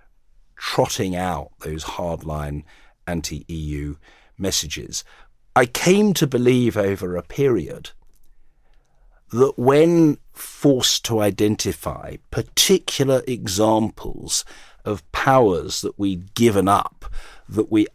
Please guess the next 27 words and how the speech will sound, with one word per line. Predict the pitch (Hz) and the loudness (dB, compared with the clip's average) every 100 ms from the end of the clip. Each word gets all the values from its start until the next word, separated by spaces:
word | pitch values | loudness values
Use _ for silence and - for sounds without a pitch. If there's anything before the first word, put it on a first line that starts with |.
| - | 2
absolutely | 135 123 - 104 98 95 92 | 2 2 0 2 0 -2 -4
had | - 101 90 | -4 -6 -6
to | - 87 | -10 -8
have | 95 78 78 | -8 -8 -8
back, | 78 104 104 85 - - - - - - _ - | -2 0 0 -2 -12 -16 -16 -20 -20 -20 _ -16
frankly, | - 160 202 - - - 107 127 - - - - - - | 0 2 2 0 -8 -8 -8 -10 -18 -20 -20 -20 -20 0
I | 139 | 0
couldn't | 143 170 151 - | 2 0 0 0
find | 151 180 139 | 2 2 2
them. | 80 - | -4 -4
My | 117 139 | 0 4
overall | 151 202 147 151 165 214 196 135 | 6 6 6 6 6 6 6 4
take | - 85 71 80 - | 0 -6 -8 -14 -6
was, | 107 107 | -4 2
look, | 143 - - - - _ _ _ _ _ _ _ _ - | 2 2 -2 -16 -20 _ _ _ _ _ _ _ _ -12
we're | - 117 113 | 2 4 6
in | 110 | 4
an | 110 | 4
interdependent | 170 - 123 107 113 87 82 76 | 2 2 -4 -2 -2 -2 -4 -8
world. | 87 87 107 127 123 | -4 -2 -2 -4 -8
Most | 92 127 139 | -2 0 0
of | 104 | -4
the | 101 | -12
problems | 85 98 92 85 80 - | -4 -4 -2 -6 -6 -8
that | 82 - | -8 -10
we | 85 | -12
face | - 76 92 - - | -10 -10 -6 -4 -6